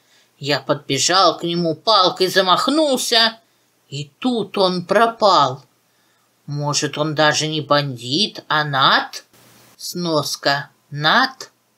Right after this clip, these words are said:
злой дух. Та часть рассказа, в которой бандит исчез, ни у кого, кроме меня, не вызвала интереса. Сторож был старым,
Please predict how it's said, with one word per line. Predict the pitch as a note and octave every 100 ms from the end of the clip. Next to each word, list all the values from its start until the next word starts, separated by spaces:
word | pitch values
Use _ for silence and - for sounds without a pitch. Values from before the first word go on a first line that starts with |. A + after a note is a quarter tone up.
| _ -
злой | D#3+ D#3+ F#3 E3+ E3
дух. | D#3 G3+ E3+ C3+ - - _ _ _ _ -
Та | D#3 D3
часть | C3+ E3 D#3 D3 -
рассказа, | D3+ - - G#3 C4 - E3+ E3+ _ _ _
в | -
которой | A#3 A3 A3+ G3
бандит | F3 G#3 G#3 F#3 G#3 G#3
исчез, | A#3+ - - G3+ D#3+ - - _ _ _ _ -
ни | D#3+
у | E3+ D#3+
кого, | - F3 F3 E3
кроме | - E3 E3 D3+
меня, | D3 C#3+ E3 A#3
не | G#3+ G3
вызвала | D3 D#3 C#3+ C#3+ D#3 E3
интереса. | D#3+ - G3 F#3 C#3 B2+ - B2 _ _ _ _ _ _
Сторож | - E4+ C4+ D#3+ -
был | D#3
старым, | C3+ - - D#3 F#3+ E3